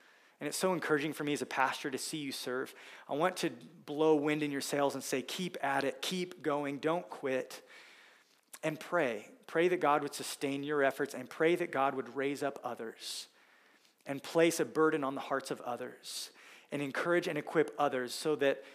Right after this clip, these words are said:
so that more can be added to the ranks of those who are faithfully seeking to carry this mission out. But I want all of us to think this morning, how might God use us to further his mission this year? Perhaps you're in need of a fresh reminder of the mission this morning.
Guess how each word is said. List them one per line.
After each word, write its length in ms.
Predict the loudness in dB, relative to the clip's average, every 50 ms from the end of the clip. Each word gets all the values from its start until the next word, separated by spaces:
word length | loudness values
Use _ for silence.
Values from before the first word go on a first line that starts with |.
| -20 -20 -20 -12
so 180 | -4 0 2 4
that 220 | 4 4 2 0 -4 -14 -20 -18 -14
more 540 | -12 -8 -2 2 2 4 6 8 6 6 6
can 220 | 2 0 -4 -2
be 180 | -2 -2 0 2
added 400 | 2 4 4 4 4 2 -4 -4
to 120 | -6 -6
the 100 | -4 -4
ranks 580 | -4 -2 -2 -4 -4 -6 -8 -6 -4 -4 -4 -4
of 160 | -8 -10 -6
those 240 | -2 0 0 0 -2
who 100 | -2 -6
are 40 | -6
faithfully 600 | -4 0 2 2 2 2 0 -4 -6 -4 -4 -4
seeking 360 | -2 -4 -4 -4 -6 -6 -8
to 60 | -8
carry 320 | -8 -4 -2 -2 0 0 0
this 280 | -2 -4 -4 -4 -8 -10 -14 -18 -18 -20 -20 -18 -10
mission 320 | -8 -6 -4 -4 -4 -4 -4
out. 260 | -4 -2 -2 -2 0
But 100 | 4 6
I 40 | 6
want 180 | 8 8 8 8
all 160 | 10 8 10
of 60 | 8
us 100 | 6 4
to 100 | 4 -2
think 200 | -2 -2 -2 -4
this 180 | -2 -6 -6 -4
morning, 220 | -2 0 0 0
how 240 | 0 2 4 6 6
might 300 | 6 6 4 4 4 4
God 300 | 2 4 4 4 2 0
use 260 | -4 -6 -6 -6 -4
us 400 | -4 -4 -4 -4 -4 -6 -6 -6 -10 -16 -20 -20 -20 -20 -16 -6
to 100 | -4 -4
further 320 | -2 2 2 4 4 4 2
his 320 | 2 0 -2 -2 -2 -4
mission 500 | -6 -6 -4 -2 -2 -2 -4 -4 -8 -10 -12 -12
this 320 | -10 -8 -8 -8 -8 -10
year? 260 | -10 -12 -12 -14 -16 -20 _ _ _ -20 -20 _ _ _ _ _ _ _ _ _ _ _ -10 0 4
Perhaps 400 | 6 8 10 10 8 8 6 0
you're 100 | 0 2
in 60 | 2
need 160 | 0 -2 -2
of 60 | -4
a 40 | -10
fresh 320 | -6 0 2 2 2 2
reminder 480 | -2 -2 0 0 0 0 0 0 0 -2
of 80 | -2 -2
the 60 | -4
mission 300 | -4 -2 -2 -2 -2 -2
this 160 | -4 -4 -6
morning. 340 | -6 -4 -4 -4 -4 -6 -8